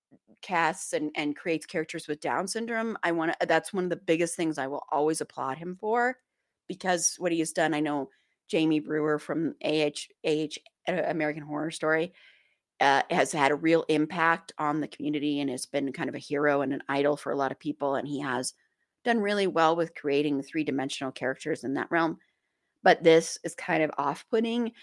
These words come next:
now watching it, and this is from two thousand fourteen, but that's not that long ago,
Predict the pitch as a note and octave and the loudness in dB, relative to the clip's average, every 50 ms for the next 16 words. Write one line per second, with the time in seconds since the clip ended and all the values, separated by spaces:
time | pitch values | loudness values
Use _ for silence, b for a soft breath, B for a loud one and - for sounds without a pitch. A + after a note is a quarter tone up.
0 | b b b b F3+ F#3 D3+ C#3+ D3 D#3+ F3+ F#3+ E3 D#3+ D3+ C#3 C3+ - - G#3 | b b b b 2 4 4 6 6 6 6 4 4 4 2 2 0 -2 -4 -2
1 | G#3 G#3+ G#3+ A3 - - _ _ _ _ _ _ _ _ _ _ - G3+ G3+ G3+ | 0 2 2 0 0 -2 _ _ _ _ _ _ _ _ _ _ 0 2 4 4
2 | G3+ G3 G3 G3 - F#3+ G3 G#3 - - - A3+ A#3+ - - A3+ A#3+ - B3 G#3+ | 4 4 2 4 4 4 4 4 2 0 -2 -2 -2 -2 -4 -4 -2 2 4 4
3 | A#3+ B3 A#3 A#3+ - - G#3 G3+ - - - F#3+ D3+ D3+ D#3 F3 F3 F3+ F#3 - | 4 2 0 -4 -4 -4 -4 -4 -4 -4 -2 0 0 2 2 2 2 2 2 4
4 | F3+ G3 G3 - G3 F#3+ G3+ - G#3 - - E3 D#3+ F3+ E3+ E3 D#3 D3+ E3 E3 | 4 2 2 2 -2 -2 0 0 0 2 2 2 2 2 2 0 0 0 -2 -2
5 | - C#3+ D3 D3 D#3 | -2 0 0 -2 -2